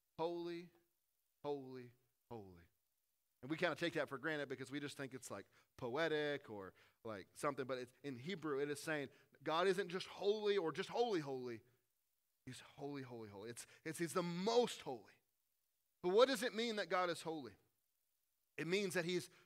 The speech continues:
set apart, that he's cut off from anything that is tainted by sin. It means that he is ultimate goodness, ultimate righteousness. It means that there's no stain, no defect,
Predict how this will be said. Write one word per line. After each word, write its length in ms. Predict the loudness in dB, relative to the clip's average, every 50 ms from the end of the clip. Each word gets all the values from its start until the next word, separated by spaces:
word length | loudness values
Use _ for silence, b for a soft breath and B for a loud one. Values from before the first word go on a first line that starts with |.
| b b b -8
set 320 | -6 -4 2 4 6 6
apart, 600 | 6 4 4 4 6 6 6 4 0 -10 -10 -12 -12 _ _ _ _ _ _ _ _ 2
that 60 | 2
he's 160 | 2 2 2 -2
cut 300 | -4 0 4 4 4 4 6
off 240 | 6 6 6 6 4
from 360 | 0 -6 0 2 2 2 2 -2
anything 600 | 0 0 0 -2 -4 -2 0 0 0 0 0 -4 B B B B
that 100 | 0 0
is 140 | 0 0 -2
tainted 440 | -2 0 0 0 2 0 0 0 2
by 160 | 2 2 2
sin. 360 | 0 -2 0 2 2 2 2
It 100 | 0 0
means 300 | 0 2 2 0 -2 -4 B B B B
that 100 | -2 -2
he 120 | 0 0
is 120 | 0 0 0 2 6
ultimate 480 | 6 8 8 6 2 2 2 2 2
goodness, 340 | 4 2 2 2 2 -2 -2 2 4
ultimate 420 | 6 6 6 6 4 2 2 2
righteousness. 640 | 4 4 4 4 4 2 0 -6 -8 -6 -8 -10 -10 B B B B
It 60 | 2
means 180 | 4 4 4 4
that 100 | 4 4
there's 160 | 4 2 4
no 100 | 4 -2
stain, 520 | 0 0 -4 0 2 4 4 4 4 4 4
no 140 | 4 2 2
defect, 500 | 2 2 0 0 2 2 2 0 0